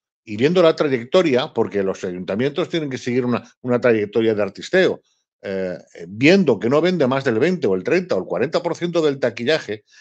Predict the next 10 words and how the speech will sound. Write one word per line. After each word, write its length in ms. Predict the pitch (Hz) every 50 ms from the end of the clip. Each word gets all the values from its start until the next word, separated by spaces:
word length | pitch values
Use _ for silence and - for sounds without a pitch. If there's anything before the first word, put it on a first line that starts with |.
| _ _ _
y, 120 | - 120
y 220 | 104 98 101 101 107
con 240 | 98 - 95 98 101
precios 260 | 156 165 - 196 185
rebajados, 600 | 175 175 175 170 - 190 165 160 190 185 - - _ - - _ _ _ _ - 113 107 104
eh, 460 | 107 110 104 104 101 98 95 92 87 - _ _ _ _ _ _ _ _ -
eh, 340 | - - - - 87 82 78 80
los 200 | 90 87 - -
ayuntamientos 640 | 101 95 101 98 101 95 101 120 127 - 180 175
están 320 | 180 175 - 220 214 202